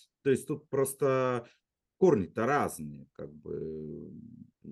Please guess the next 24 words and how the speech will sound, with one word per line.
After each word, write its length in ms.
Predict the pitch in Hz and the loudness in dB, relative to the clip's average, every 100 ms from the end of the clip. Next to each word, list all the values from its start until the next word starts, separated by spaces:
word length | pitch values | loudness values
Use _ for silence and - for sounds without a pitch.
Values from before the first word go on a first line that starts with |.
| - | -16
самого 420 | 87 - 107 113 - | -12 -2 2 2 2
происхождения. 800 | 101 92 - 104 113 98 82 | -2 -4 -4 -4 -2 -2 -2
Наверное, 360 | 80 95 139 165 | -2 0 0 0
накладывает 680 | 156 151 160 98 82 73 82 | -2 0 0 2 -2 -2 -6
особенность-то, 760 | 85 113 76 76 76 - 73 | -2 -2 -2 -8 -12 -14 -14
да, 300 | 73 98 135 - | -6 -2 -2 -4
то 140 | 85 | -6
есть, 160 | 78 - | -10 -8
ну, 160 | 98 113 | -2 0
не 100 | 117 | 0
предназначен 600 | - 151 139 120 - _ | -2 -2 -2 -2 -4 _
просто 240 | - - - | -20 -18 -12
сам 260 | 80 76 | -10 -12
по 60 | - | -12
себе 200 | - 76 | -14 -14
формат 420 | - 80 80 76 _ | -10 -8 -8 -10 _
для, 260 | - 78 78 78 | -10 -10 -8 -10
э, 160 | 78 73 | -10 -10
общества, 1160 | 67 64 - 85 90 90 98 - - - 69 _ _ _ _ _ - | -10 -12 -12 -12 -10 -6 -6 -8 -16 -16 -18 _ _ _ _ _ -6
ну, 160 | 104 | -4
большого, 520 | 78 98 92 95 76 - | -2 -4 -2 -4 -4 -8
что 220 | - 76 | -14 -14
вот 100 | - | -10
несколько. 520 | 92 90 - - - | -6 -6 -6 -14 -20